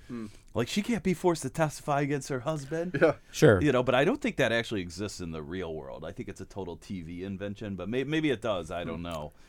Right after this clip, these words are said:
Speaker 3: I don't know,
Speaker 2: Like, may-,
Speaker 3: spousal
Speaker 2: maybe you could eventually have, like, uh, digital personal assistant,
Speaker 1: Ah, right,
Speaker 2: uh,
Speaker 1: yeah. <laughs>
Speaker 2: um, privilege, you know.
Speaker 1: Well, if the liberals win, I can marry my Alexa. <laughs>
Speaker 3: Oh,
Speaker 1: They win the
Speaker 3: man.
Speaker 1: next election.
Speaker 3: Go
Speaker 1: And then I'll
Speaker 3: liberals.
Speaker 1: have spousal privilege.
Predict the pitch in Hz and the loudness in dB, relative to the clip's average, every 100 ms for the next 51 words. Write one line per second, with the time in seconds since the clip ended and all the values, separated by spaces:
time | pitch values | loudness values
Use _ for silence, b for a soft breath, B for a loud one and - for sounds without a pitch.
0 | - 247 247 127 143 185 185 185 175 151 | -2 4 6 8 10 12 12 12 12 2
1 | 175 131 127 131 131 113 117 101 98 95 | 0 0 0 0 -2 0 0 0 -2 -4
2 | - - - - - - - - - - | -6 -20 -20 -20 -20 -20 -20 -20 -20 -12
3 | - 85 78 - 104 139 123 123 104 - | -4 -4 -4 -10 -4 -4 0 0 0 -2
4 | 120 - 104 85 85 - 117 - 92 113 | -4 -2 -6 -6 -8 -6 -8 -4 -2 2
5 | 110 113 135 120 139 - 110 87 85 82 | 4 6 6 6 4 2 2 0 -2 -4
6 | 82 90 - 143 127 - - - - - | -6 -10 0 6 8 8 6 0 -6 -8
7 | - 120 101 82 117 127 135 135 147 127 | -6 -4 -4 -2 0 2 4 6 6 4
8 | 120 104 101 110 107 120 110 98 95 95 | 2 0 0 -2 2 2 4 0 -2 -6
9 | - 101 104 - - 123 117 110 - - | 0 0 0 -4 -2 6 8 8 6 6
10 | - - 156 156 160 147 - - 131 147 | 8 8 10 8 8 6 6 -2 0 -2
11 | - - - 139 120 117 110 107 95 107 | -4 -6 0 12 12 12 12 12 10 10
12 | 123 151 123 165 123 175 143 - - | 6 2 2 2 0 -4 -2 -6 -8